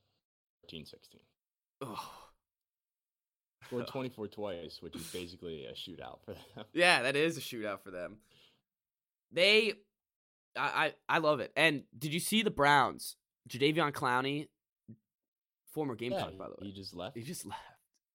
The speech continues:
Speaker 2: Just left.
Speaker 1: <laughs>
Speaker 2: They, uh, yeah, so now he's officially out versus Steelers. They, he basically just told the front office, like, "Hey, I'm, I'm not gonna be here next year. I, I'm gonna,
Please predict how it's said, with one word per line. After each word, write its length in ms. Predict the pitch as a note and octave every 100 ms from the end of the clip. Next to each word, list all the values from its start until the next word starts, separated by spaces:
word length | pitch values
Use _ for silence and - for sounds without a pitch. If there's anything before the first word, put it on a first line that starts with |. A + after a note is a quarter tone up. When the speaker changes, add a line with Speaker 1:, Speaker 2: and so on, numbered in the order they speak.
| _ _ _ _ -
Speaker 2:
Just 100 | -
left. 280 | A2 - -
Speaker 1:
<laughs> 500 | F#4 - - - -
Speaker 2:
They, 360 | B2+ C#3 C#3+ C#3+
uh, 420 | C3+ C3 B2 A2+ - - - - - _ _ _ -
yeah, 180 | D3+ D3
so 180 | - D#3+
now 220 | D3+ F3+
he's 140 | G3
officially 420 | B2 E3+ E3+ F3 B2
out 240 | C#3 -
versus 320 | C#3 C#3+ C3+
Steelers. 520 | C3 A#2+ A2+ G#2+ G#2+ - _ _
They, 520 | B2+ C3 B2+ B2 A#2 - _ _ _ _ _ _ _ _
he 240 | B2 A#2+ D#3+
basically 400 | D#3+ G#3+ G3+ D#3
just 160 | C3+
told 180 | D3 D#3+
the 60 | D3+
front 180 | C3 B2+
office, 340 | C3 A#2 -
like, 160 | G2+ -
"Hey, 200 | F#2 F2+
I'm, 100 | F#2+ -
I'm 120 | A2+ C3+
not 140 | B2
gonna 120 | A2+ F#2+
be 140 | F#2
here 160 | G#2 F2+
next 240 | F2 - F2+
year. 220 | F2 D2+ _ _ _ _ _ -
I, 220 | G2+ F#2 -
I'm 180 | A2 A2+
gonna, 360 | A2 G#2 E2+